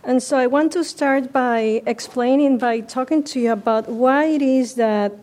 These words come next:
you know, within the Eightfold Path, we are starting with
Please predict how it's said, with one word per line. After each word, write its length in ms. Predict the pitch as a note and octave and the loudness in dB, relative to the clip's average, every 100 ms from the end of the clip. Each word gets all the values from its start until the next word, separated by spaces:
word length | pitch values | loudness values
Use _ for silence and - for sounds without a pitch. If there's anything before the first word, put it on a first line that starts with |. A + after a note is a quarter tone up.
| - _ _ _ _ _ _ | -20 _ _ _ _ _ _
you 100 | B3+ | -2
know, 120 | A#3+ A3 | 0 0
within 320 | G#3+ G#3+ G#3+ | 0 -2 -2
the 140 | G#3+ - | -2 -2
Eightfold 500 | A3 A#3 - A3+ G3+ | -2 -2 -4 -4 -4
Path, 400 | G#3+ F#3 F3+ F3+ | -4 -4 -6 -6
we 460 | G3+ G3+ G#3 A3 - | -2 0 0 -2 -4
are 180 | G3+ G3 | -6 -6
starting 680 | G3+ - F#3+ F#3+ G#3+ G#3 F#3 | -6 -6 -6 -4 -4 -4 -4
with 400 | G3 F#3 G#3 | -6 -6 -6